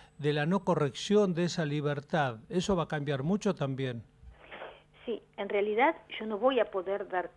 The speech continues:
Speaker 2: cuenta específicamente de cuestiones de la lengua, sé que va a haber, eh, cambios. Yo soy especialista en matemática, yo coordino al equipo de matemática, eh,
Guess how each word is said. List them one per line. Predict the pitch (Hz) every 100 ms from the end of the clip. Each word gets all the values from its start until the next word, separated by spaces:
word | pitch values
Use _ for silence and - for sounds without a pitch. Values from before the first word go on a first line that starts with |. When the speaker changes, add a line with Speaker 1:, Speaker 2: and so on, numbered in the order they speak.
| -
Speaker 2:
cuenta | 196 185 180 240 214
específicamente | - 160 - - 180 165 170 170 170 180 175 - - _
de | - 180 170 165 165 165 165 -
cuestiones | 185 202 180 180
de |
la | 165
lengua, | 170 208 254 302 - -
sé | 175
que | 170
va | 165
a |
haber, | 165 190 202 - - -
eh, | 185 165 165
cambios. | - 202 226 247 -
Yo | 202
soy | -
especialista | 202 - 175 175 175 175 - 180 170
en | 160
matemática, | 156 147 208 254 -
yo | 156 175
coordino | 170 160 233 254 208
al |
equipo | 160 175 175
de | 165
matemática, | 160 151 165 175 - 180 262 - - - - - - -
eh, | 208 196 185 180 180